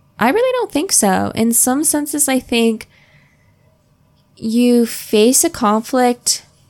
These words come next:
and just kind of prepare for it even more. And I think also one thing that plays into it is because of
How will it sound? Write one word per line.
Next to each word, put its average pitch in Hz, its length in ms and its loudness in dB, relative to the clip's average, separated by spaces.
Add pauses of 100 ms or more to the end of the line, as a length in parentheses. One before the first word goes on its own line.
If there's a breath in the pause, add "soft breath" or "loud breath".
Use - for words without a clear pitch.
(1800)
and 208 580 2
just - 260 -2
kind 220 200 2
of 214 220 -6
prepare 208 360 0
for 240 160 -2
it 226 80 0
even 226 180 -2
more. 202 200 2
And 254 120 0
I 269 80 4
think 359 220 -2
also 302 260 2
one 233 240 2
thing 220 280 2
that 226 140 0
plays 196 240 0
into 196 260 0
it 254 120 2
is 214 160 4
because 208 400 0
of 220 220 2